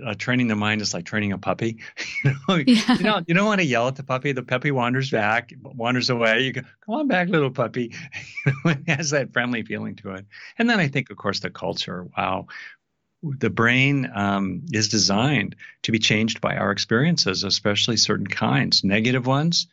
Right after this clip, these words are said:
Speaker 1: and ones that are highly sort of stimulating, that really work that dopamine pathway. And so we train the brain to be, um, you know, to chase stimulation,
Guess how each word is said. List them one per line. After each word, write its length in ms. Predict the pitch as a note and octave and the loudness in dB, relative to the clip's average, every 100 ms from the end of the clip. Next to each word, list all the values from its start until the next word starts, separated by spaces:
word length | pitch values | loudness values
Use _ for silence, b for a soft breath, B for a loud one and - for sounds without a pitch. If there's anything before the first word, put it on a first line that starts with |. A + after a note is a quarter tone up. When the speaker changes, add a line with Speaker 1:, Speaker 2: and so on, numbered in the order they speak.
| B B B - | B B B -2
Speaker 1:
and 460 | A2+ A2+ A2+ A2 | 2 4 2 0
ones 560 | G#2+ A2+ A#2 A#2+ A#2 - | 0 2 2 2 2 0
that 380 | G#2+ G#2 G#2 G#2 - | 2 2 0 -4 -6
are 380 | G2 G2 G2 G2 | 0 2 2 0
highly 800 | - G#2 G#2 G#2 G#2+ G#2 G2+ G2 B B B | -2 0 2 2 0 0 -2 -6 B B B
sort 240 | - A2 | 2 2
of 60 | F#2 | 2
stimulating, 880 | - - - A#2 A2 G2 F2+ F2+ F2+ | 2 2 2 4 4 2 -2 -4 -8
that 80 | F#2 | -4
really 200 | G2+ A2 | 0 2
work 220 | G2 G2+ G2+ | 2 -2 -2
that 200 | F2+ E2 | -8 -4
dopamine 560 | F#2+ F2+ F#2+ F#2 F2 | -4 -2 -2 0 -2
pathway. 560 | E2 F#2 F2+ - F#2 F2+ | 0 -2 -2 -4 -2 -2
And 160 | F#2+ G2 | 0 0
so 320 | A2+ G#2 G2+ B B B B - | 2 0 -2 B B B B -2
we 260 | A#2 B2+ C3 | 2 4 2
train 340 | - B2+ D3 | 2 2 2
the 80 | C#3+ | 0
brain 360 | G#2+ G#2+ D#3 C#3+ | 0 0 0 -2
to 120 | F#2+ | -6
be, 500 | G2+ G2+ G#2 G2+ G2+ G2+ | -2 0 2 2 -2 -4
um, 540 | G2 F#2+ F#2+ F2+ F2 - - - B B B B B B _ - | -2 0 0 0 -4 -10 -10 -10 B B B B B B _ -12
you 300 | C#3 D#3+ A#2+ | -4 0 2
know, 120 | A2 | 2
to 200 | A2+ G#2 | 0 0
chase 520 | - C#3 C3+ - - - | 0 2 2 0 -2 -4
stimulation, 920 | - - A#2+ A#2 A2+ - G#2 G2 | -4 0 0 0 0 0 0 -2